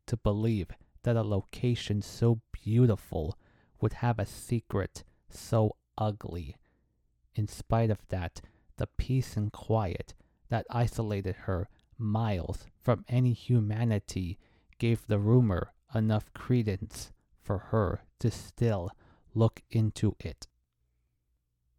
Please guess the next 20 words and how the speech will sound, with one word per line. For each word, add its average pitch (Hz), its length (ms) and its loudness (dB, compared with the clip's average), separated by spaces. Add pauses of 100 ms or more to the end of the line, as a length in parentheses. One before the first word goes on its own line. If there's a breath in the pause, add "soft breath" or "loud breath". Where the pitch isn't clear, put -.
(140)
Glenda 104 580 2 (200)
wended 107 520 4
her 107 240 4
way 98 480 2 (220)
to 117 140 4
the 107 140 2
road's 95 720 2 (180)
fence, - 720 -4 (220)
looking 107 340 2
straight - 580 2
up - 280 -4 (220)
as 107 180 0
she 101 360 -2 (500)
deeply 98 640 0
breathed 98 580 2 (340 soft breath)
in 101 400 2 (280)
like 98 240 -4
a 101 60 0
swimmer 104 720 0
about 92 600 -4